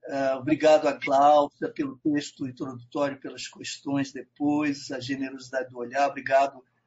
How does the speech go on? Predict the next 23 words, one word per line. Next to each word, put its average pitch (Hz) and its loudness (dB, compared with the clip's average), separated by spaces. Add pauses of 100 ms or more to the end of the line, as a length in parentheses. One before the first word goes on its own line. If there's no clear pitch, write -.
a 147 0
Janine, 160 2 (540)
sempre 147 -2 (380)
com 139 -8
essa 135 -6
gentileza 139 0
e 139 -2
essa 139 -2
paciência 147 -2
e - 0
essa 139 -4
competência. 143 -4
Obrigado 156 4
a 151 4
Ana 147 4
Rosa, 147 4 (580)
João 160 2
Carlos, 156 6
claro, 143 0
o 135 -12
Tornag, 143 -2
ao 139 0
Adair, 143 -4